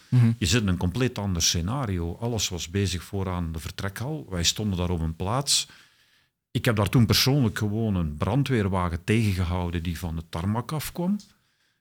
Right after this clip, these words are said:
Speaker 2: Ik ben daarvoor gaan staan. Ik heb gezegd, "Kijk, ik heb daar een zwaar gewonde, die moet behandeld worden, anders gaat dat niet goed komen." Eh, hebben zij ook gedaan, hebben ze ook voor gezorgd. Dus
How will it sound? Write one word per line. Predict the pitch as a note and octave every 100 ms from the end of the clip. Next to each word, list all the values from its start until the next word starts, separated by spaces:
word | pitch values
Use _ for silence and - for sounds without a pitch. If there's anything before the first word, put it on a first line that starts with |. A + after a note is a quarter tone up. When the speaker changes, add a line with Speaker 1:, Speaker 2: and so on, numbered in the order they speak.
| -
Speaker 2:
Ik | A#2
ben | A2+ G2+
daarvoor | E2 E2 F#2+
gaan | G2 C3 D3+
staan. | - C3+ F#3 F#3 A#2 -
Ik | B2 A2
heb | G2
gezegd, | G#2 F#2+ E2+
"Kijk, | - G#2+ F#2+
ik | F2+
heb | G#2 E2+
daar | F2
een | F2
zwaar | E2 F#2+ A#2 G#2+
gewonde, | F2+ F#2 B2+ C3
die | F#2 F2
moet | G#2 C3+ E3+
behandeld | G#2+ D#2+ F2+ G#2+ A2+
worden, | A#2+ C#3+ A2+
anders | F#2 F2
gaat | - F#2+
dat | F2
niet | G2 G2+
goed | G#2 F2+
komen." | - B2+ D#3+ G#3 - - - - _ _
Eh, | G2 F#2+ F#2 F2+ F2
hebben | B2 C3
zij | G2+ G2+
ook | G2
gedaan, | G2+ D#2+ E2 C3
hebben | A2+ A2+ F#2
ze |
ook | G2 -
voor | G2 E2
gezorgd. | D#2 - F2+ C3 -
Dus | F2 -